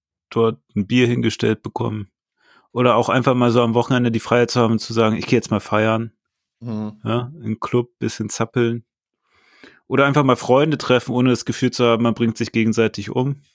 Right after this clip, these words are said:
Speaker 2: Oder die Verwandten dann jetzt.
Speaker 1: Ja, oder die Verwandten, ja.
Speaker 2: Ja.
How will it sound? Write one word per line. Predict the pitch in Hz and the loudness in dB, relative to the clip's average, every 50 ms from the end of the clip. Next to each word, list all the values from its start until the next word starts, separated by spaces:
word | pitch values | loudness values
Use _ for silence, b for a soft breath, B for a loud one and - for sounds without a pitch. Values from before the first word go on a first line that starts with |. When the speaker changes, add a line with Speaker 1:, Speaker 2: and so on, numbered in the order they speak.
| _ _ _ - | _ _ _ -14
Speaker 2:
Oder | 92 92 98 98 | -10 -6 -6 -6
die | 92 | -6
Verwandten | - 107 98 92 101 113 110 120 117 107 | -6 -6 -2 -2 -2 -2 -2 -2 -2 0
dann | 107 104 113 117 117 117 - - - | 0 0 0 -2 -6 -8 -14 -12 -10
jetzt. | 92 98 - 104 | -10 -10 -6 -4
Speaker 1:
Ja, | 120 117 113 117 113 | 0 2 2 4 4
oder | 120 120 113 | 4 4 2
die | 110 113 104 | 2 0 0
Verwandten, | - 110 107 104 107 110 117 113 117 117 120 - - | 0 0 0 2 0 0 0 -2 -6 -8 -8 -8 -6
ja. | 104 107 107 104 - - _ _ _ _ _ _ _ | -6 -6 -6 -6 -8 -12 _ _ _ _ _ _ _
Speaker 2:
Ja. | 95 87 90 90 90 | -14 -12 -10 -10 -12